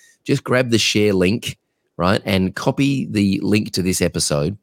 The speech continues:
and share it with anyone you know who is in the web design, digital marketing space that you think might benefit from this. Yeah? That is how we, uh, that is how we get in front of a larger audience, and that is how we help more people. And so we're asking you to help us grow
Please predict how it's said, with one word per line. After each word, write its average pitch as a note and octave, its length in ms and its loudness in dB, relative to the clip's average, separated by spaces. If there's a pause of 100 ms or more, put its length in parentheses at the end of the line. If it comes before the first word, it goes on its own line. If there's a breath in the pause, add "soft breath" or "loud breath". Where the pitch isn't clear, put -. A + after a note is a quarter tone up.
(240)
and G#2 160 0
share D3 360 0
it D3 80 -2
with G#2+ 200 2
anyone D3 460 0
you B2 140 2
know A2 340 2
who G2 340 0
is G#2 280 -2
in A2 320 0
the G2 380 0
web G#2+ 200 0
design, G2 360 2
digital F#2 320 -4
marketing F2 420 -2
space F2+ 400 0
that - 160 0
you F#2 80 -2
think - 220 -4
might F2+ 260 -2
benefit F#2 340 -2
from D#2+ 220 -2
this. - 380 -4 (560)
Yeah? A2 220 0 (600 loud breath)
That G#2+ 140 2
is A2 100 0
how G2+ 420 2
we, F#2 580 0
uh, D#2+ 460 0
that F#2+ 140 2
is G#2 100 0
how G2 140 0
we F2+ 120 2
get F2 100 2
in E2+ 80 -2
front F2 200 0
of D#2+ 60 0
a D#2+ 100 2
larger E2+ 360 0
audience, B2 460 2
and F2+ 80 -2
that F#2 100 0
is F2 100 -4
how F#2+ 160 0
we F2 140 2
help F2+ 220 0
more E2+ 160 -2
people. D#3 460 0 (380 loud breath)
And E2+ 140 -6
so F2+ 160 0
we're F2+ 160 4
asking G2 380 0
you F2 100 2
to E2+ 60 -2
help G2 220 -2
us F2 160 0
grow F#2 340 2